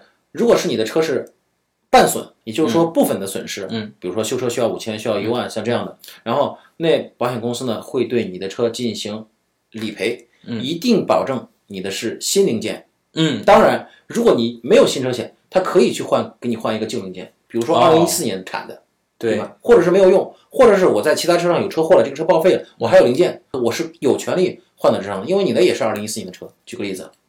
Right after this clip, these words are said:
Speaker 2: 嗯，对，
Speaker 1: 好吧？
Speaker 2: 对，对，对，对。
Speaker 1: 对，这是一个。如果有新车险的话，它一定是换当年的当件，换新的零件。
Speaker 2: 嗯。
Speaker 1: 第二个，它这个，呃，如果是你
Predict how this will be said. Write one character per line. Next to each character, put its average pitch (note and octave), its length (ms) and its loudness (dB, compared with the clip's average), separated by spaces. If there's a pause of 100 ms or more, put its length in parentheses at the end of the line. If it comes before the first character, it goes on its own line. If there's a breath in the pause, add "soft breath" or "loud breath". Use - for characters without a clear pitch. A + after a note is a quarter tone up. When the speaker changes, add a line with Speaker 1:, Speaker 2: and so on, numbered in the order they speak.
(140)
Speaker 2:
嗯， B2 120 -10
对， A#2 200 2
Speaker 1:
好 G#2 100 2
吧？ G2+ 160 4
Speaker 2:
对， F#2 100 -4
对， F2+ 140 -6
对， - 160 -10
对。 B2+ 140 0
Speaker 1:
对， - 100 -2 (160 loud breath)
这 G3+ 120 0
是 C#3 100 -2
一 B2 80 -2
个。 C3 160 0
如 G#3+ 80 0
果 A3 100 6
有 - 60 6
新 G3 160 0
车 G3+ 100 2
险 G#2+ 140 -4
的 G#2 80 -8
话， A2+ 160 -4
它 C#3+ 120 -2
一 B2+ 100 -2
定 D#3+ 140 -2
是 C3+ 80 -6
换 C3 300 -4
当 E3+ 160 -2
年 B2+ 160 -2
的 C3 120 -4
当 D3+ 220 -2
件， - 240 -6 (240)
换 - 200 -4
新 A3 160 -2
的 D#3 60 2
零 A2+ 140 -4
件。 G#2+ 140 -2
Speaker 2:
嗯。 - 100 -20 (400 soft breath)
Speaker 1:
第 B3+ 80 4
二 A3 160 8
个， A2+ 220 0 (300 soft breath)
它 F3 340 2
这 D#3 300 0
个， G#2 460 -2
呃， A2+ 260 -2
如 D3+ 120 0
果 F3 120 4
是 D#3 160 -4
你 G#2+ 300 -6